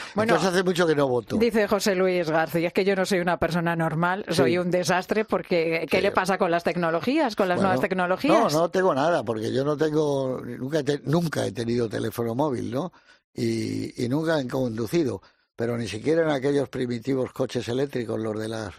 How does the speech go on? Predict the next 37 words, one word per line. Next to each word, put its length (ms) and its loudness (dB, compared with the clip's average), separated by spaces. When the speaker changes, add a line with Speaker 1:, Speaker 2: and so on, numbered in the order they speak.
Speaker 2:
eh, 140 -6
lo 180 -6
de 100 -8
las, 220 -8
¿te 60 -12
acuerdas? 280 0
Los 140 -8
coches 260 -2
de 140 -4
choque. 220 -2
Speaker 1:
Los 100 2
Speaker 2:
de 20 -2
la 60 6
Speaker 1:
coches 180 4
Speaker 2:
ver-, 120 4
Speaker 1:
de 40 -6
choque, 280 0
Speaker 2:
son 160 0
Speaker 1:
sí, 40 2
sí, 100 4
Speaker 2:
los, 100 -2
Speaker 1:
tampoco 320 0
Speaker 2:
son, 80 2
Speaker 1:
hay. 180 0
Speaker 2:
son 100 2
los 160 0
antecedentes 720 0
de 100 0
estos, 340 -4
o 80 2
sea, 220 -2
que 100 -4
los 260 -2
pro-, 200 -2
coches 260 0
de 140 -6
choque. 240 -2